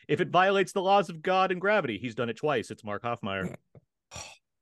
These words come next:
Speaker 2: So if you add five three four together, that's twelve. And that equals Ocean's Twelve, which is a very underrated movie. And if you times five by four, that's twenty, plus three, that's Jordan's number, and I just watch Air.
Speaker 1: <laughs>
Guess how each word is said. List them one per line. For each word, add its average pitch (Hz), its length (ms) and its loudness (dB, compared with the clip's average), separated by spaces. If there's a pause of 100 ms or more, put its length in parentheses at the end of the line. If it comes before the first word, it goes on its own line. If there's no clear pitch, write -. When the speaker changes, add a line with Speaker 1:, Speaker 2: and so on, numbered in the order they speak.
(140)
Speaker 2:
So - 140 0
if - 100 2
you - 60 0
add 170 200 4
five 135 320 -2
three 120 240 2
four 107 300 2
together, 87 400 2
that's 82 200 -8
twelve. 92 480 -2 (400)
And 104 80 -2
that 101 120 2
equals 98 480 -4 (400)
Ocean's 117 400 2
Twelve, 87 420 -4 (120)
which 101 200 -2
is 92 300 -2 (100)
a 98 60 -4
very 110 220 4
underrated 98 500 2
movie. 87 400 0
And 117 80 0
if 110 100 -4
you 123 80 0
times 131 420 0 (360)
five 131 300 0
by 104 140 2
four, 131 280 0
that's 95 200 -4
twenty, 117 360 -2
plus 95 280 -2
three, 104 520 2
that's 90 160 -6
Jordan's 113 400 4
number, 87 300 2
and 87 100 0
I 92 80 0
just 92 200 -2
watch 90 200 -2
Air. 78 300 -6 (360)
Speaker 1:
<laughs> 123 60 -12